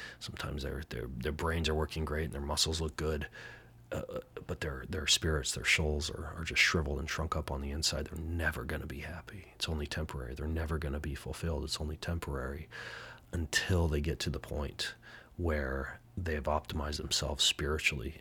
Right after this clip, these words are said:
and found the true happiness and purpose and fulfillment that that gives one. And so that's why I included that in the book too, because if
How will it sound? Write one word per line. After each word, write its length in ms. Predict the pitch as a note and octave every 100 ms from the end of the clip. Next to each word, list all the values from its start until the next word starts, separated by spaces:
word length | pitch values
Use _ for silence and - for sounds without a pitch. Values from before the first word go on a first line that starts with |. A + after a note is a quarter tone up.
| -
and 100 | D#2+
found 240 | D#2 D2
the 60 | C#2+
true 420 | - E2 D#2 D2
happiness 640 | - D2 C#2+ D2 C#2 -
and 100 | -
purpose 520 | - D#2 D#2+ C#2+ - -
and 140 | F2
fulfillment 580 | - D#2 - D2+ D2 B1+ - - - -
that 160 | - -
that 240 | D2 D2
gives 280 | - C2+ C2+
one. 380 | - B1+ A#1+ A#1 - - -
And 220 | D#2 C#2
so 400 | - D2+ C#2+ C2+ - - -
that's 400 | D2+ D#2 D#2 -
why 140 | D2+
I 60 | D2+
included 360 | C#2+ - C#2+ C2+
that 200 | C#2+ C2+
in 60 |
the 60 | D#2
book 240 | D#2+ C#2 -
too, 260 | - C#2+
because 640 | C#2 C#2+ - C#2+ C2+ C#2 - - - - - - -
if 540 | D#2 D2+ - - -